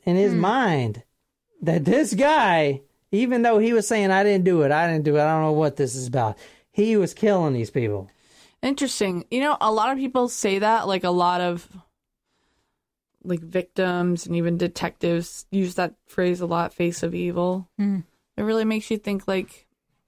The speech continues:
Speaker 3: how many evil people are out there, but then you have to have, like, that hope that there are some good people out there still.
Speaker 2: I mean, I think it's the majority that there are good people, but if you, I mean, this guy trusted his intuition,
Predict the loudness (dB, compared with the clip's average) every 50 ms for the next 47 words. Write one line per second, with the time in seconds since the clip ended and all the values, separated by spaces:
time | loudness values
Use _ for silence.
0 | _ _ _ _ _ -8 -6 -2 -2 0 0 0 0 0 -2 -2 -2 -4 -2 -2
1 | -2 -4 -2 -4 -4 -2 -2 -2 -2 -2 -2 -2 -4 -4 -4 -4 -2 -2 -2 -2
2 | -4 -6 -6 -4 -2 0 0 0 -2 -4 -4 -6 -6 -4 -2 -2 -2 -4 -4 -4
3 | -6 -6 -4 -6 -6 -6 -6 -8 -6 -4 -4 -4 -4 -4 -6 -6 -6 -4 -4 -4
4 | -4 -2 -2 -2 -2 -4 -6 -8 -10 -8 -6 -6 -8 -8 -10 -10 -6 -4 -4 -2
5 | -2 -4 -6 -6 -6 -6 -6 -8 -8 -8 -6 -6 -4 -6 -6 -8 -12 _ _ _
6 | _ _ _ _ _ _ _ _ -20 -20 -20 -20 _ _ _ _ -2 0 2 2
7 | 2 2 2 0 -2 -2 -2 -2 -4 -4 -2 -2 0 0 2 2 2 2 2 2
8 | 2 2 2 0 0 0 -2 -2 -2 0 0 0 -2 -2 -4 -4 -2 -2 -2 -2
9 | 0 -2 -4 -4 -2 -4 -4 -4 -6 _ -6 -6 -6 -6 -6 -6 -4 -2 -2 -2
10 | -2 -4 -8 _ _ _ _ _ _ _ -20 _ _ _ _ _ _ _ _ _
11 | _ _ _ _ -2 0 2 2 4 2 2 0 0 0 0 -2 0 0 -2 -2
12 | -2 -2 -2 -2 -2 -2 0 0 0 -2 -2 -2 -2 -2 -2 -2 -4 -6 -8 -6
13 | -8 -8